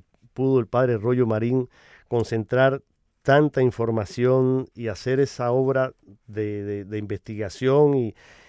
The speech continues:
y de selección de, de textos, de, eh, temas, de autores diferentes,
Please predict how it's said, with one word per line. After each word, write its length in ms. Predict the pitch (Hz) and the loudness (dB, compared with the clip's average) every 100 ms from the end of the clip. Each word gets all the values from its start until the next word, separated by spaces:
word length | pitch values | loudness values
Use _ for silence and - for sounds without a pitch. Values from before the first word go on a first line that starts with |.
| _ _ 120 | _ _ -16
y 140 | 113 | -12
de 500 | 104 107 104 104 98 _ - | -6 -4 -4 -6 -10 _ -6
selección 760 | - 123 117 - 175 165 127 | 0 2 0 2 4 4 2
de, 180 | 113 110 | 0 0
de 140 | 107 | -4
textos, 840 | - 147 143 - - 139 139 - 107 | 2 2 2 -4 2 4 4 0 -8
de, 420 | 104 101 101 95 _ _ _ _ _ _ _ _ - _ - | -6 -6 -8 -12 _ _ _ _ _ _ _ _ -20 _ -14
eh, 140 | 101 - | -14 2
temas, 640 | 156 151 131 127 123 - _ _ _ _ _ _ | 4 6 4 2 0 -8 _ _ _ _ _ _
de 140 | 107 | -10
autores 500 | 98 95 147 151 135 | -8 0 4 4 4
diferentes, 1300 | 117 - 113 131 135 123 - 127 131 123 - - | 0 -4 2 4 2 0 -2 0 0 -4 -12 -20